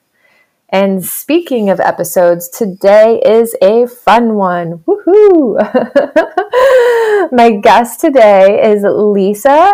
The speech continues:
Schlossberg. She is a hybrid mental health professional, holistic health coach, and personal trainer. And she offers an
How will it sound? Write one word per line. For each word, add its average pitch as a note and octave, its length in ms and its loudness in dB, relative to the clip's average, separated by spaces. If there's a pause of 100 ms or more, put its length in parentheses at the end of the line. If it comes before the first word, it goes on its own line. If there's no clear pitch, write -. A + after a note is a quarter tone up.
Schlossberg. F#3+ 1080 -2 (640)
She B3+ 320 0
is - 580 0 (100)
a A3+ 180 2
hybrid A3+ 920 -2 (160)
mental B3 760 0
health C4+ 340 -2
professional, G3+ 800 -4 (360)
holistic B3+ 880 -2
health C4 440 -2
coach, A3 520 -4 (300)
and A3+ 260 -2
personal C4 600 -2
trainer. G#3+ 720 -4 (720)
And A3 180 0
she - 440 -6
offers B3+ 680 0
an A3+ 260 -4